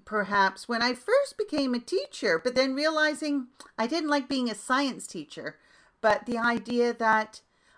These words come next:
I ha-, I liked being a learning support type of teacher where I could help the students one-on-one. That is what really lit me up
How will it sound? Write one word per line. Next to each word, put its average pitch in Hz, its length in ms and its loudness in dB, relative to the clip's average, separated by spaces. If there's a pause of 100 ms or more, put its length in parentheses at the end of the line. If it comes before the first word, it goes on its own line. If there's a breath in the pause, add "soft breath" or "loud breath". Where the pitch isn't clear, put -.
I 220 180 6
ha-, 214 280 0
I 226 120 6
liked 226 420 0 (180)
being 220 480 -2
a 196 260 0
learning 208 340 -2
support 247 580 0
type 190 280 -6
of 170 120 -10
teacher 190 360 -8
where 185 140 2
I 190 140 4
could 196 180 -8
help 202 280 -2
the 196 80 -8
students 240 480 -6
one-on-one. 190 680 -2 (420 soft breath)
That 226 340 4
is 202 140 -4
what 202 240 0
really 196 360 -2
lit 170 460 2
me 202 340 -4
up 202 340 2